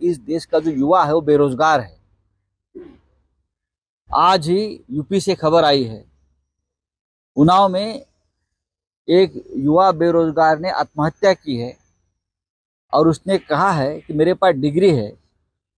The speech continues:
लेकिन ये डिग्री कुछ काम की नहीं है, मैं ये डिग्री जला रहा हूँ और आत्महत्या कर रहा हूँ. ये मोदी जी की सरकार का हाल है. आप क्या बोल रहे हो राहुल गांधी की बात?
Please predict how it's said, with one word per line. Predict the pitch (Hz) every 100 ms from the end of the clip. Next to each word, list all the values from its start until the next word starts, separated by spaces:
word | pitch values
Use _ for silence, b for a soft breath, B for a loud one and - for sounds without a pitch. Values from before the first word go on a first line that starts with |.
| -
लेकिन | 139 185
ये | 185
डिग्री | 156 160 185
कुछ | 180 175
काम | - 160 175 160
की | 165
नहीं | 156 143
है, | 165 185 _ _ _ _ 151
मैं | 185
ये |
डिग्री | 160 160 175
जला | 160 151 170 185
रहा | 170
हूँ | 180
और | 190 165
आत्महत्या | 147 156 151 147
कर | 123 110 95
रहा | 90
हूँ. | - _ _ _ _ _ -
ये | 175
मोदी | 170 165 185
जी | 180
की | 165 175
सरकार | 160 147 160
का | 147 147
हाल | 135 135 110
है. | 95 - _ _ _ _ _ _ _ _ _ -
आप | 156 -
क्या | 208
बोल | 190 185
रहे | 147
हो | 110 92 _
राहुल | 131 151 151
गांधी | 160 165
की | 147 151
बात? | 147